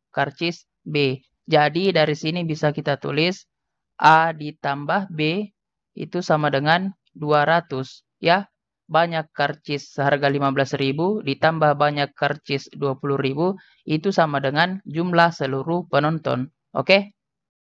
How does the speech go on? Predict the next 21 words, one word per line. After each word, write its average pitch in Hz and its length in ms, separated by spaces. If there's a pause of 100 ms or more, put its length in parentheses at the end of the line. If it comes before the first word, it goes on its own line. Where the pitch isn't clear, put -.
(500)
Selanjutnya, 160 720
perhatikan. 160 800 (400)
Hasil 160 640
penjualan 147 720
karcis 165 720 (160)
seluruhnya 151 720
adalah 156 560
tiga 139 240
juta 170 560
empat 143 400
ratus 151 480
tujuh 143 240
puluh 139 240
lima 147 320
ribu. 156 400 (400)
Jadi, 139 400
dari 147 160
sini 156 320
bisa 143 240
kita 139 240
tulis 147 400